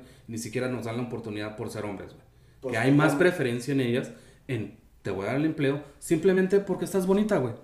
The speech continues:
Speaker 2: Yo
Speaker 1: Ahí no,
Speaker 2: manejaba,
Speaker 1: ahí,
Speaker 2: maneja-,
Speaker 1: ahí
Speaker 2: ma-,
Speaker 1: está, ahí está de la
Speaker 2: ma-,
Speaker 1: verga,
Speaker 2: ma-,
Speaker 1: güey.
Speaker 2: maneja-, no, manejaba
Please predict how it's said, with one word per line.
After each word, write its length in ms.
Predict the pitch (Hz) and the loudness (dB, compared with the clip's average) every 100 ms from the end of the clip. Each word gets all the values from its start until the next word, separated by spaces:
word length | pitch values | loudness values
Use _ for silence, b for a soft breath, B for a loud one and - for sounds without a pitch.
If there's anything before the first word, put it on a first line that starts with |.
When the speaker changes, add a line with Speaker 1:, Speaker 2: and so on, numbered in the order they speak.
| - - - - - - - - | -16 -16 -16 -20 -20 -20 -20 -10
Speaker 2:
Yo 100 | 143 175 - | -4 -4 -2
Speaker 1:
Ahí 220 | - 127 160 | 4 6 8
no, 220 | 214 180 | 8 6
Speaker 2:
manejaba, 60 | |
Speaker 1:
ahí, 120 | 139 147 | 8 6
Speaker 2:
maneja-, 120 | 131 | 6
Speaker 1:
ahí 120 | 135 | 6
Speaker 2:
ma-, 60 | 139 | 6
Speaker 1:
está, 260 | - 202 117 | 4 2 4
ahí 80 | |
está 220 | 131 214 214 | 2 2 2
de 60 | |
la 80 | 202 | 4
Speaker 2:
ma-, 40 | 120 | 4
Speaker 1:
verga, 160 | 196 | 4
Speaker 2:
ma-, 60 | 214 | 6
Speaker 1:
güey. 120 | 180 | 8
Speaker 2:
maneja-, 360 | 143 135 147 143 | 6 4 4 4
no, 120 | 139 | 4
manejaba 540 | 123 120 120 139 135 | 2 0 -2 0 4